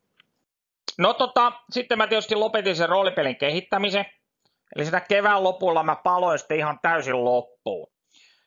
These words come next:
Eli tota, mulla kävi niin, että mä en vaan jaksanut vääntää sitä hahmonluontia ja sitten niinku tuntui, että se ei ikinä valmistu. Mä en putosin sellaiseen mustaan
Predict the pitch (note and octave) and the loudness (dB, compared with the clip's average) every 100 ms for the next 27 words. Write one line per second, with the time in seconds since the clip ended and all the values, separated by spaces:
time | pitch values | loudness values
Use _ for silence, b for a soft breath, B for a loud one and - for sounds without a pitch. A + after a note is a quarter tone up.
0 | b _ - C#3+ C3+ D3 C#3 C#3+ D3 - | b _ -6 -2 -2 -2 0 2 0 -4
1 | _ _ _ _ _ D#3+ G#3+ A#3 G#3+ G3 | _ _ _ _ _ -2 -2 2 2 2
2 | F#3+ G#3 F#3 D#3 - D#3+ - _ - F3 | 0 0 0 -2 0 -2 -2 _ -2 0
3 | E3+ E3+ E3 F#3 F#3 E3+ D3 D3 D#3 D3 | 2 2 2 0 0 -2 0 2 0 0
4 | C3+ - A#2+ D3+ F#3+ F3+ D3+ C3+ C3 B2 | -2 -2 0 2 0 0 0 2 0 0
5 | C3+ B2+ B2 A#2+ A#2+ - _ - C#3 - | 0 2 2 2 0 -6 _ -8 -8 -4
6 | C#3 C3 B2 C3 - D3 C3+ C#3+ C3+ B2 | -2 -2 -2 -4 -2 -2 0 -2 0 -2
7 | C3 C#3 D3+ D#3+ C3 A#2+ B2 B2+ A#2+ A2+ | 0 0 0 0 0 2 2 2 0 -2
8 | - - G#2+ _ _ _ _ _ _ _ | -2 -4 -6 _ _ _ _ _ _ _
9 | - B2 D3+ F3+ B3 B3 A#3 G#3+ F3+ G3 | -6 -2 0 0 -2 0 0 0 0 0
10 | F3+ F#3 F#3+ F#3+ - - D3+ C3 | 0 0 2 0 0 2 2 2